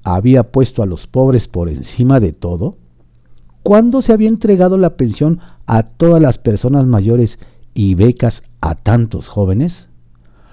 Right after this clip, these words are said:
¿Cuándo se había trabajado para garantizar atención médica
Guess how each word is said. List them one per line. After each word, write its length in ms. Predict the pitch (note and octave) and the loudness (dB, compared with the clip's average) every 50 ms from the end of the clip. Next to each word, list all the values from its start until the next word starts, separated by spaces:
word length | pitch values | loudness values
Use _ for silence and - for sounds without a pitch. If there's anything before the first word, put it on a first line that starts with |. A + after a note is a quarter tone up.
| - - - - - | -20 -20 -20 -20 -10
¿Cuándo 480 | - G2 F#2+ F2 F#2+ G#2+ A#2+ B2+ E3+ F3 | -6 -4 -2 0 0 0 2 2 0 0
se 180 | F3 - C#3 | 2 2 2
había 300 | A2+ F#2 F#2+ G#2+ A#2+ C3 - - - _ | 2 4 4 2 2 2 0 -4 -6 _
trabajado 1000 | - A#2+ G#2+ G2 G2 F#2 F2 F2+ E2 E2 - - B2 D#3+ A3 G#3 E3 A2+ - - - - - _ - | 2 2 4 4 4 2 0 -2 -2 -2 -2 0 0 0 0 0 -2 -4 -6 -10 -18 -20 -20 _ -10
para 400 | _ - A2 G#2+ G#2 G#2 G#2 G2+ | _ 0 2 4 4 4 4 2
garantizar 580 | F#2+ F2+ F#2 F#2+ F#2 F2 E2 - E2+ E2 A2+ B2+ | 2 2 0 0 0 -2 -4 -4 -2 0 2 2
atención 520 | C3+ B2+ - B2 A2 F#2+ F2+ B2 B2 A#2 | 2 2 2 0 -2 0 0 0 0 2
médica 560 | A2+ A#2+ B2+ B2+ B2+ A#2+ - A#2 G#2 G2+ - | 2 2 2 2 2 2 2 2 0 0 -2